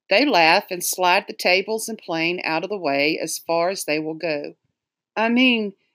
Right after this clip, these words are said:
ease you down," says Papa. "Thatcher, here, sit in here for a minute."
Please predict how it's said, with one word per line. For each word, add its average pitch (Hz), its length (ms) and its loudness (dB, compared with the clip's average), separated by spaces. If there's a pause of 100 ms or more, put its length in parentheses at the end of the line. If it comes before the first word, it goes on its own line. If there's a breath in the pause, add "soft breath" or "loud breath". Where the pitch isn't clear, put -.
(200)
ease 254 540 4
you 175 100 -6
down," 160 380 0
says 156 320 -4
Papa. 185 480 -6 (360)
"Thatcher, 208 420 2
here, 196 280 2
sit - 360 -2
in 233 140 0
here 220 200 -2
for 160 240 -6
a 160 40 -4
minute." 151 380 -6